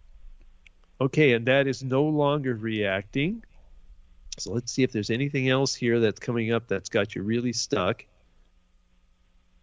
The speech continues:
Okay, it looks like there may be one more issue here, and it has to do with your physical well-being. So can you think of something, uh, going on with your body you'd like to see improve?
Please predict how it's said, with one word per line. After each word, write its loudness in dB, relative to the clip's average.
Okay, 4
it 2
looks 2
like 4
there 2
may 4
be -2
one 4
more 2
issue 2
here, 0
and 2
it 2
has -2
to -4
do 0
with -2
your -4
physical 0
well-being. 2
So -2
can -4
you 0
think -2
of -2
something, 0
uh, 4
going 2
on 2
with -4
your -4
body 4
you'd 0
like 2
to -12
see -2
improve? 0